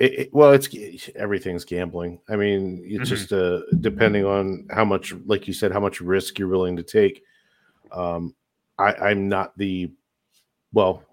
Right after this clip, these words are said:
Speaker 1: I shouldn't say that because what I just said kinda says I am, but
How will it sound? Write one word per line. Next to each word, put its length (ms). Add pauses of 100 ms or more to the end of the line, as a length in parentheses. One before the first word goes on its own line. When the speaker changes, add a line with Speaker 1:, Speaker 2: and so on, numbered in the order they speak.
Speaker 1:
I 200
shouldn't 340
say 160
that 220
because 360 (100)
what 200
I 100
just 320
said 240
kinda 260
says 280
I 100
am, 300 (400)
but 260